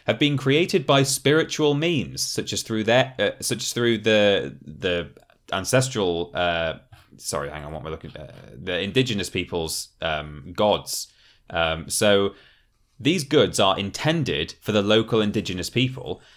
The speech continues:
but the foreigners have unfairly gained control of these objects through malice or mistake. Thus, a characteristic feature of cargo cults is the belief that spiritual agents will,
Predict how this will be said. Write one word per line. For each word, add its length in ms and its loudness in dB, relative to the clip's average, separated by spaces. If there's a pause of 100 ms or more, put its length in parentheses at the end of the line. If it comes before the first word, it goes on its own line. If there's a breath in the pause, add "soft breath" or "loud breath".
(140 soft breath)
but 400 0 (280)
the 80 0
foreigners 560 4
have 100 0
unfairly 720 4
gained 480 0
control 480 2
of 100 0
these 180 -4
objects 500 -4
through 260 -4 (160 loud breath)
malice 680 0
or 120 2
mistake. 760 -2 (180 soft breath)
Thus, 460 2
a 80 -4
characteristic 640 0
feature 400 -4
of 120 -10
cargo 320 -6
cults 400 -8
is 100 -6
the 80 -6
belief 320 -2
that 180 -2
spiritual 540 0
agents 480 0
will, 180 2